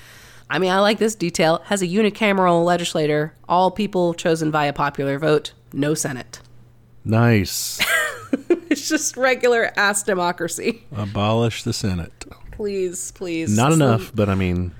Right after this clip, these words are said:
Speaker 1: it's the literal least you could do at this point. <laughs>
Speaker 2: Yeah.
Speaker 1: Bottom of the barrel. There was also a Declaration of Liberty, and it, the full title is the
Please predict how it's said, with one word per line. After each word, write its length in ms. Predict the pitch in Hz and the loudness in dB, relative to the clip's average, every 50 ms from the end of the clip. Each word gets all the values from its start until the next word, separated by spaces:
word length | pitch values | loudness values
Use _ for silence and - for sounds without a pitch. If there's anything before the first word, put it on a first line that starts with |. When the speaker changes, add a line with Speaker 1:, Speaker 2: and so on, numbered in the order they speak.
| - - - | -20 -18 -18
Speaker 1:
it's 140 | - 226 | -16 -4
the 100 | - 277 | -2 0
literal 440 | 294 285 277 277 269 262 254 240 226 | 0 2 2 2 4 4 4 4 4
least 260 | 208 190 190 190 - | 4 2 0 0 -2
you 80 | 196 180 | -2 -2
could 160 | 170 165 156 | 0 -2 -2
do 140 | - 147 139 | 0 0 -2
at 80 | 139 - | -2 -2
this 160 | - - - | -4 -6 0
point. 340 | - 165 139 143 156 - - 294 - - - 622 640 - - - - | 0 0 0 2 2 2 2 2 2 0 0 -2 -2 -6 -8 -12 -16
<laughs> 440 | - - 277 - - - 277 - | -8 -8 -8 -6 -6 -8 -8 -2
Speaker 2:
Yeah. 260 | - - 175 80 78 - - - - - - - - - - | 0 0 2 2 0 -4 -8 -16 -20 -20 -20 -20 -20 -20 -18
Speaker 1:
Bottom 640 | 262 - 247 226 220 214 202 185 175 175 170 180 185 - - | -6 -2 0 0 0 0 -2 -4 -4 -6 -8 -12 -14 -10 -10
of 140 | 202 185 | -10 -10
the 60 | 175 160 | -8 -8
barrel. 380 | 165 156 147 139 143 156 175 - _ _ _ _ _ - - - - - - - _ | -6 -6 -6 -6 -8 -8 -10 -14 _ _ _ _ _ -20 -20 -20 -20 -20 -20 -6 _
There 100 | 269 285 | 0 0
was 100 | 277 277 - | 0 0 2
also 320 | 226 277 285 - 359 320 - | 0 0 2 2 0 0 2
a 280 | - 214 202 190 185 170 | 4 4 4 4 4 2
Declaration 840 | - - - 220 220 220 - 214 202 202 202 208 208 - - 208 185 | 0 -2 -4 -4 -2 0 0 2 2 2 2 0 0 0 0 0 0
of 200 | 151 151 - 240 | 0 -2 0 0
Liberty, 560 | 254 254 262 262 247 269 269 294 311 302 - _ - - - _ _ - | 0 0 0 -2 -2 -2 -2 -2 -2 -4 -8 _ -20 -20 -20 _ _ -2
and 400 | 175 170 165 156 156 160 - - | 0 2 2 2 2 0 0 -2
it, 240 | 180 170 - 185 | -2 -4 -4 -4
the 100 | 180 185 170 - - | -4 -4 -2 -4 -2
full 180 | - 302 320 311 | 0 2 2 2
title 300 | - 240 202 180 175 160 | 2 0 2 2 2 4
is 200 | 165 160 151 - | 2 2 0 0
the 220 | - 156 151 147 | 0 0 0 0